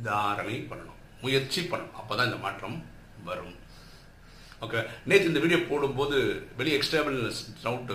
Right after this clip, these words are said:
பயங்கர டிஸ்டர்பன்ஸ், ஒரு நாய் குலைச்சிட்டு இருந்த ரோட்ல பயங்கரமா குலை, அதோட சவுண்ட் எல்லாம் ரெக்கார்டிங்லயும் வந்துருச்சு. எப்படியாவது எடிட் பண்ணி எடுத்துடலாம், போட்டுடலாம் பார்த்தா அது பண்ணவே முடியல. ஒரு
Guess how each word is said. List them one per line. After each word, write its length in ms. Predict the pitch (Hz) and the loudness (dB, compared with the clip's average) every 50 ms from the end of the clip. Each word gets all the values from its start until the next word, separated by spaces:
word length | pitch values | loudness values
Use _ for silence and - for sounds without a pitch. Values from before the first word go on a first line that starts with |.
| 87 82 | -4 -2
பயங்கர 380 | 92 104 123 135 135 160 160 | -2 -2 -2 -2 -2 -4 -4
டிஸ்டர்பன்ஸ், 400 | 147 127 117 113 123 123 110 110 | -2 -2 -4 -4 -4 -4 -4 -4
ஒரு 80 | 101 98 | -4 -2
நாய் 280 | 98 107 123 131 127 123 | 2 2 2 2 2 0
குலைச்சிட்டு 340 | 117 117 120 113 - 110 113 110 | 0 -2 -2 -2 -4 -6 -6 -6
இருந்த 140 | 107 104 | -6 -6
ரோட்ல 300 | 101 113 120 120 120 110 98 98 95 | -6 -6 -6 -4 -2 -2 -2 -2 -2
பயங்கரமா 440 | 95 104 113 117 120 139 143 135 135 | -6 -6 -8 -8 -8 -6 -6 -4 -4
குலை, 160 | 120 120 117 | -4 -2 -2
அதோட 180 | 110 110 110 | -2 -4 -4
சவுண்ட் 240 | 110 - 120 123 127 | -4 -4 -4 -4 -4
எல்லாம் 180 | 127 127 123 117 | -4 -2 -2 -2
ரெக்கார்டிங்லயும் 520 | 110 - 117 120 123 120 120 120 117 107 | 0 2 2 2 2 2 0 0 0 -2
வந்துருச்சு. 320 | 98 101 104 - - - - - - - - - - - - - - - - - | -4 -6 -6 -8 -10 -12 -12 -14 -18 -18 -18 -18 -18 -18 -18 -18 -18 -18 -10 -6
எப்படியாவது 580 | - 117 117 - 160 147 143 151 156 170 170 160 147 131 | -4 -4 -2 0 0 4 6 8 8 8 8 8 6 6
எடிட் 160 | 131 151 151 | 4 4 2
பண்ணி 180 | - 143 135 123 | 2 2 4 2
எடுத்துடலாம், 520 | 123 127 127 135 139 139 135 131 127 - - 131 | 2 2 0 0 2 4 4 4 4 2 0 0
போட்டுடலாம் 500 | 131 131 135 135 131 135 127 120 - - | 0 0 0 0 0 0 0 0 0 0
பார்த்தா 260 | - 123 123 120 123 127 | 2 2 2 2 0 -2
அது 100 | 120 110 110 | -4 -4 -4
பண்ணவே 300 | 113 107 123 131 135 135 131 120 | -4 -2 0 0 0 0 0 -2
முடியல. 260 | 110 110 110 101 - - - - - - - - - - - - - - - | -2 -2 -2 -4 -4 -10 -14 -18 -20 -20 -20 -18 -18 -18 -18 -20 -20 -18 -12
ஒரு 240 | - 107 107 113 | -8 -4 -2 0